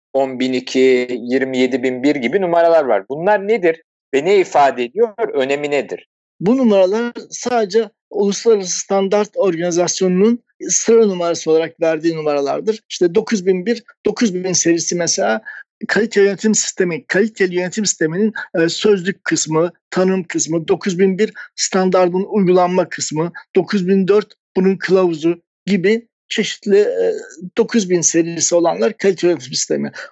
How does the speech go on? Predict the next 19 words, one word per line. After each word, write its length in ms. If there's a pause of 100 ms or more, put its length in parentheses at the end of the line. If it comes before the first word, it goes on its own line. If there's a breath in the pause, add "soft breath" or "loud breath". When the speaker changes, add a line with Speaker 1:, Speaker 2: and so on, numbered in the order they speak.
(120)
Speaker 2:
On 220
dört 220
bin 160
bir 80
serisi, 680 (580)
on 220
dört 220
bin 120
serisi 520
diyeyim 240
daha 200
doğrusu, 300
bunlar 280
da 140
çevreyle 560
ilgili 260
olan, 300 (420 soft breath)
bunlar, 240
e, 300